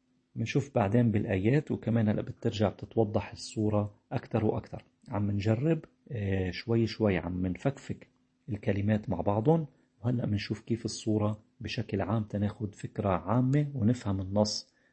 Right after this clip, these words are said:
مثل ما قلنا هو شوي صعب، ولكن، آه، عم نجرب ناخد كل التفاصيل. آه، تنرجع، آه، نقول عن الآية خمسة: "صارع ملاكا وغلبه".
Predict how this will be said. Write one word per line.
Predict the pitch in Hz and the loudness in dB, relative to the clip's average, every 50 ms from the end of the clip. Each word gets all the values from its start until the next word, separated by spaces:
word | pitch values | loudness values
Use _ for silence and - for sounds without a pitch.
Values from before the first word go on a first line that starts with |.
| _ _ | _ _
مثل | 131 127 - 135 113 | -4 0 2 2 4
ما | 104 107 | 4 2
قلنا | 135 117 104 98 101 | 2 2 0 2 2
هو | 95 98 98 101 | 0 0 0 -2
شوي | 98 - - 110 110 104 | -2 0 2 2 2 2
صعب، | 104 - 107 110 123 139 139 - - _ 135 | 2 0 0 2 2 0 0 -2 -8 _ -4
ولكن، | 98 98 101 113 120 117 - - 120 123 123 120 - - _ _ _ _ _ _ _ _ _ _ _ | -2 0 2 2 2 0 0 0 0 0 0 -2 -8 -16 _ _ _ _ _ _ _ _ _ _ _
آه، | 127 110 104 98 101 101 | -4 -2 0 0 0 0
عم | 87 107 123 127 127 | 2 2 4 4 4
نجرب | 113 101 110 107 101 95 107 107 107 110 | 4 4 4 4 4 4 0 0 0 2
ناخد | 117 127 120 - - 143 147 139 - - _ _ _ _ _ - | 2 2 2 2 2 0 0 0 -4 -12 _ _ _ _ _ 0
كل | 143 143 135 131 127 - 113 | 0 2 2 2 0 -2 -6
التفاصيل. | 107 - - 104 - 101 98 - - - - _ _ _ _ _ _ _ _ _ _ _ _ _ _ _ _ _ _ _ _ _ _ _ - | -4 -2 -2 0 0 -2 -2 -4 -8 -12 -18 _ _ _ _ _ _ _ _ _ _ _ _ _ _ _ _ _ _ _ _ _ _ _ -4
آه، | 113 107 104 104 | -2 -2 -2 0
تنرجع، | 104 120 123 151 147 113 107 107 - - - | 0 0 2 2 2 4 2 2 2 2 -6
آه، | - - 107 104 101 107 - - 101 101 101 104 | -10 -8 -6 -4 -4 -4 -4 -4 -4 -4 -4 -4
نقول | 104 - - - 117 104 | -4 -2 0 2 2 4
عن | 95 101 104 | 4 4 2
الآية | 104 120 117 110 104 98 | 4 4 4 4 4 4
خمسة: | - - 113 113 110 - - 170 170 151 - _ | 2 0 0 0 0 -2 -2 -4 -4 -6 -10 _
"صارع | - - - 127 139 143 131 120 110 95 - 92 98 98 | -10 -4 0 2 6 6 6 6 6 4 2 0 -4 -4
ملاكا | 95 95 98 104 123 139 147 143 - 143 135 123 | -4 -4 0 2 4 4 4 2 2 0 2 4
وغلبه". | 110 110 98 95 92 95 85 82 80 78 85 | 4 4 4 4 2 2 0 0 -2 -2 -6